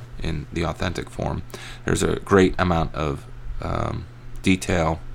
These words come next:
that goes into that process. Um, there's a documentary on that which talked about, was it Jiro Does Sushi or something like that?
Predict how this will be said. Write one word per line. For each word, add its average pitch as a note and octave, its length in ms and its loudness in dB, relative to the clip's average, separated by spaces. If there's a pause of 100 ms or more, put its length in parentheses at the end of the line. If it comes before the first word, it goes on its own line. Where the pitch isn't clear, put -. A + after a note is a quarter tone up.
that - 140 -2
goes E2 320 2
into D#2+ 500 -2 (100)
that E2 200 -4
process. - 640 0 (840)
Um, E2 360 0
there's G2+ 260 4
a F#2+ 80 2
documentary E2+ 580 2
on D2+ 120 0
that D2 260 2
which - 420 -8 (240)
talked - 220 -4
about, - 160 -4
was - 140 -4
it - 140 -2
Jiro F#2 480 6
Does F2 240 2
Sushi - 640 0
or E2+ 60 2
something F2+ 380 -2
like F2+ 200 -2
that? F2 200 0